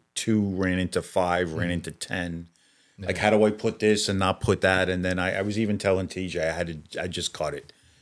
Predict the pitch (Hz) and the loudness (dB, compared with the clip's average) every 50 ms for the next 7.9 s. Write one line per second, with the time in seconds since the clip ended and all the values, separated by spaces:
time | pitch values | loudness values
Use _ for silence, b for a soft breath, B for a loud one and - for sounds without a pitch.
0 | b b - 92 - 104 98 90 101 - 135 107 98 104 104 104 98 90 85 80 | b b -8 -6 -4 -2 -2 -2 -2 -2 -2 -2 -2 0 -2 -2 -2 -4 -6 -6
1 | 82 - - - - 107 98 107 95 110 104 101 - 104 101 104 101 - 98 87 | -6 -6 -6 -6 -4 -4 -2 -2 0 0 0 0 2 2 2 2 2 0 -2 -2
2 | 90 90 - - 92 87 87 85 85 78 76 92 95 87 92 90 82 - 85 82 | -2 -4 -4 -4 -4 -4 -2 -2 -2 -2 0 0 0 2 0 -2 -2 -2 0 0
3 | 85 85 85 - 90 85 85 82 80 76 71 82 90 87 87 90 - 82 82 78 | 0 0 0 -2 -2 -2 -2 -4 -4 -4 -2 0 2 2 0 0 -2 -4 -4 -4
4 | 76 73 - - - _ b b b b b b - 90 90 92 92 92 90 90 | -6 -10 -16 -20 -20 _ b b b b b b -4 -2 0 0 0 0 0 0
5 | 90 - - - - 87 80 - - 90 90 90 90 90 85 - 80 76 76 80 | -2 -2 -6 -8 -6 -6 -4 -2 -2 -2 0 -2 -2 -2 -2 -2 -2 -2 -2 -2
6 | 78 73 85 80 - - 82 80 76 - - 73 73 73 - - - - - 82 | -4 -4 -6 -6 -4 -2 -2 -4 -4 -4 -8 -8 -8 -8 -10 -12 -16 -14 -12 -10
7 | 78 76 73 71 69 - _ _ - 90 82 92 - - 85 82 82 | -10 -10 -10 -12 -14 -18 _ _ -16 -14 -14 -12 -12 -12 -12 -12 -12